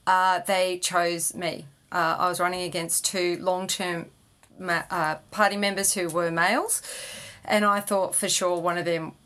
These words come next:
would probably be picked. Um, but when I got the co-, and obviously there was all that drama with the Kamanzuli case that went to the New South Wales Supreme Court, where certain conferences were being denied the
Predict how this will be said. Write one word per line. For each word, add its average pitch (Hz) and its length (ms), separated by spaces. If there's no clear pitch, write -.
would 147 100
probably 160 440
be 160 140
picked. - 500
Um, 185 600
but 196 200
when 196 220
I 190 200
got - 280
the 190 60
co-, 202 140
and 208 160
obviously 226 320
there 202 100
was 190 100
all 208 200
that 202 180
drama 185 360
with 180 200
the 185 80
Kamanzuli 180 560
case 175 320
that - 160
went 175 220
to 170 320
the 165 140
New 170 140
South 165 280
Wales 160 420
Supreme 214 580
Court, 175 500
where 170 520
certain 175 300
conferences 165 680
were 170 60
being 165 220
denied 160 560
the - 100